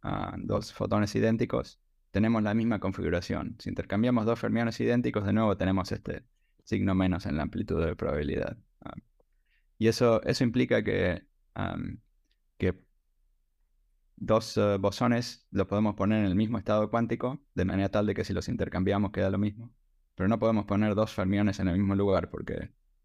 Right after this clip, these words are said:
cuando los intercambiamos tenemos un signo menos, y lo, lo único que es consistente con cambiar con el signo menos sería tener cero, o sea que la probabilidad sería cero si, de tener los dos fermiones en el mismo lugar.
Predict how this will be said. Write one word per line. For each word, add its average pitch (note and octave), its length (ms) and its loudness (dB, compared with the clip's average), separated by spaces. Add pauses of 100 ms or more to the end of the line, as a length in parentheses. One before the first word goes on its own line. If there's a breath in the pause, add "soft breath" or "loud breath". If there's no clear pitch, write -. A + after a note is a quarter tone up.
cuando F2 200 0
los F2+ 140 -4
intercambiamos G2+ 560 0
tenemos F#2 320 0
un F2 80 -4
signo F#2+ 260 0
menos, F#2 380 2
y - 60 -10
lo, E2 160 -6
lo F2 100 0
único F2+ 260 0
que E2 80 -2
es - 60 -4
consistente F2+ 500 -2
con E2+ 300 -4
cambiar F2+ 320 0
con E2+ 140 0
el E2+ 80 -2
signo F#2 240 0
menos G2+ 220 2
sería - 180 -2
tener F#2 240 -2
cero, - 280 -2
o - 20 -14
sea - 140 -4
que - 80 -6
la - 80 -6
probabilidad E2+ 340 0
sería - 380 -4 (380)
cero F2 340 2
si, D2+ 300 -6
de E2+ 180 0
tener F2 260 2
los F#2 80 0
dos F2+ 140 -2
fermiones F2 380 0
en - 80 -4
el D#2+ 60 -2
mismo E2 180 -4
lugar. - 240 -6